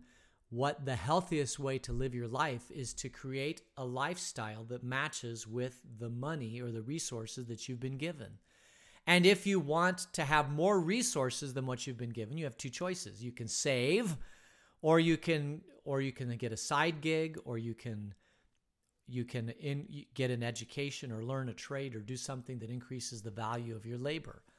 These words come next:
These are the things that will make you healthy and happy in life. What will not make you healthy and ha-, happy and healthy is to sit and stew about the fact that everybody else has so much more than you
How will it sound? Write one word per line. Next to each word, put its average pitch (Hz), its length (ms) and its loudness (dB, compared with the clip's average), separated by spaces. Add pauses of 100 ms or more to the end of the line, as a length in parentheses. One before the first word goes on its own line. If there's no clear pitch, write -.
(340)
These 147 320 2
are 175 40 0
the 156 120 0
things 131 380 -2
that 151 120 -8
will 123 120 -2
make 127 380 -4
you 131 240 -4
healthy 131 400 -6
and 113 80 -6
happy 123 440 -4
in 117 140 -4
life. 131 400 -6 (460)
What 175 180 8
will 160 140 4
not 202 340 8
make 180 260 2
you 127 120 -2
healthy 117 380 -4
and 98 100 -6
ha-, 104 80 -8 (160)
happy 131 280 0
and 110 100 -2
healthy 113 500 -6 (680)
is 151 240 2
to - 140 -2
sit - 480 2
and 139 120 0
stew 160 720 4
about 135 320 2
the 127 80 -8
fact 156 520 2
that 117 100 -4
everybody 185 440 4
else 175 260 2
has 120 180 -2
so 151 200 0
much 180 240 -2
more 165 200 -2
than 170 160 -4
you 135 420 -2